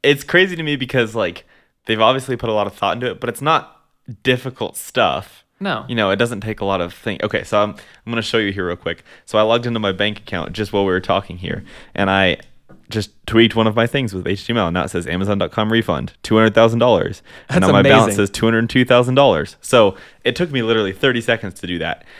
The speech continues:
Speaker 1: And, I mean, to install AnyDesk, which is what this specific scammer was using,
Speaker 2: Mm-hmm.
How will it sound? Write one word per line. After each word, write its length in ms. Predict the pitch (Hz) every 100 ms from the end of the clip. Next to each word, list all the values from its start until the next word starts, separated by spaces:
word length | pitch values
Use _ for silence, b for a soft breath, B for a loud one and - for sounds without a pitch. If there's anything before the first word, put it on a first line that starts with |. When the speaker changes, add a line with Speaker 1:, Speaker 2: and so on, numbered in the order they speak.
| B -
Speaker 1:
And, 360 | 110 104 - - -
I 60 |
mean, 300 | 107 104 - _ _ _ _
to 160 | - 120
install 360 | 110 - 117 98
AnyDesk, 520 | 110 98 87 90 -
which 140 | 95
is 120 | 92 90
what 280 | 98 76
this 180 | 90 92
specific 600 | - - - - 98 90
scammer 340 | - - 101 90
was 140 | 87
using, 340 | 101 95 80 -
Speaker 2:
Mm-hmm. 320 | 127 113